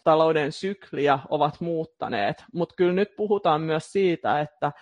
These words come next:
pystytäänkö me enää nojaamaan semmoiseen perussuhdannesykliin, jossa on aina noususuhdanne, sit on suhdannehuippu,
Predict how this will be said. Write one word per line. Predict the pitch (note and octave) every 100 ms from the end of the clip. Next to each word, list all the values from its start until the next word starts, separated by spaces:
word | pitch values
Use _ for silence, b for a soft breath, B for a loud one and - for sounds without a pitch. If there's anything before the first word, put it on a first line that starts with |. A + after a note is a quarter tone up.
| B B _
pystytäänkö | E3 E3 - D#3+ E3 D#3
me | D3+
enää | D#3 D3+ D3+ - _ -
nojaamaan | E3+ E3 E3+ D#3+ C#3+ B2+
semmoiseen | - C#3 D3 D3+ C#3
perussuhdannesykliin, | - C#3+ D3 D3 _ _ _ - D#3 - F3 F3+ E3+ D#3+ D3+ D3 - D3 - D3 C#3
jossa | B2+ - C#3+
on |
aina | C#3+ D3
noususuhdanne, | D3+ D#3+ E3 E3+ E3+ E3+ D#3 D#3 D3+ D#3 D#3
sit | - D#3+ -
on | D3+
suhdannehuippu, | E3+ E3 D3 D3 C#3 D3+ D#3 D#3 _ - D3+